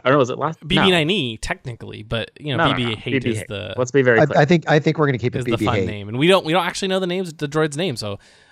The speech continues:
Speaker 2: uh, but anyway, uh, I digress. The, I, I like the B B Hate was, um, the, the, just the animation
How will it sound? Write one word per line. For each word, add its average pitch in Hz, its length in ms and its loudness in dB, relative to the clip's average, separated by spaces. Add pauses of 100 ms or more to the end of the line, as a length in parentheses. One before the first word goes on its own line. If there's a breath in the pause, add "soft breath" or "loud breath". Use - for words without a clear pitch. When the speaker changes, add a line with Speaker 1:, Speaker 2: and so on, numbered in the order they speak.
(320 soft breath)
Speaker 2:
uh, 156 80 -4
but 156 140 6
anyway, 123 320 4
uh, 120 260 -2
I 120 80 -4
digress. 107 340 -6
The, 117 340 -6 (360)
I, 143 80 4
I 147 160 2
like 156 200 0
the 139 60 -14
B 139 100 -6
B 131 140 -6
Hate 117 440 -8
was, 107 580 -6
um, 101 640 -10 (760)
the, 127 140 -12
the, 123 140 -12
just 120 240 -6
the - 160 -4
animation 113 680 -8